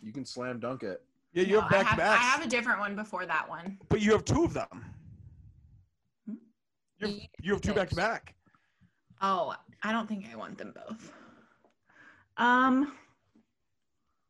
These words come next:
Speaker 3: Ooh. Okay, so Ryan, I know which one you're thinking of, but I'm going Popeyes.
Speaker 1: That's what I was thinking of.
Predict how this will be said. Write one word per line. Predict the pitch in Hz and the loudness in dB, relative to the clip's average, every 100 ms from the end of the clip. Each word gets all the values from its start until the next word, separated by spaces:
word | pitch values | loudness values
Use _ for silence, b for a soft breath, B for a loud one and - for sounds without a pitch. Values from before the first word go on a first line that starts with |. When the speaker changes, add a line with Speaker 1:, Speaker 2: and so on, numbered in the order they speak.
| _ _ _ _ _ _ _ _ - | _ _ _ _ _ _ _ _ -14
Speaker 3:
Ooh. | 127 104 85 78 76 92 220 _ _ _ _ _ _ _ - _ _ _ _ _ b b - | -12 -12 -16 -16 -16 -18 -20 _ _ _ _ _ _ _ -20 _ _ _ _ _ b b -2
Okay, | 214 214 180 | 0 2 2
so | 185 196 180 160 151 - _ _ | -2 -2 0 0 -4 -10 _ _
Ryan, | 208 190 196 190 | 0 2 2 0
I | |
know | 180 175 | -2 -6
which | 190 | -8
one | 190 | -12
you're | 160 | -14
thinking | 165 165 175 185 | -14 -14 -12 -10
of, | 185 175 | -10 -10
but | 151 | -10
I'm | 160 | -10
going | 156 156 | -10 -10
Popeyes. | - 131 - 90 85 170 - _ _ _ _ _ - 101 | -8 -8 -6 -8 -8 -14 -20 _ _ _ _ _ -12 -2
Speaker 1:
That's | 123 - | 0 0
what | 117 | 0
I | 123 | 0
was | 110 | 0
thinking | - 85 85 73 | -6 -12 -12 -16
of. | 73 | -18